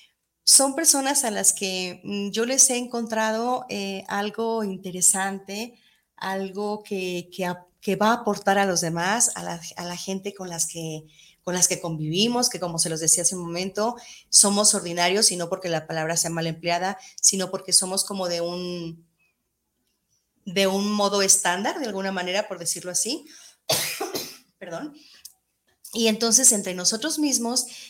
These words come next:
también valdría la pena saber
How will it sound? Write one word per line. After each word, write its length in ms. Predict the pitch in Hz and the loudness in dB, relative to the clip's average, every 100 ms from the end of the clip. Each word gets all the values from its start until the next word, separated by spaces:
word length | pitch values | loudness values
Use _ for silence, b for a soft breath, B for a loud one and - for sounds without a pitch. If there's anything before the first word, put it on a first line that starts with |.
| _ | _
también 340 | 214 208 220 | 2 4 4
valdría 280 | 269 294 240 | 4 4 2
la 180 | 233 240 | 0 0
pena 440 | 226 208 214 285 b b b b _ | 0 0 -2 -6 b b b b _
saber 840 | _ - 240 214 233 240 269 302 | _ 6 6 6 6 6 4 0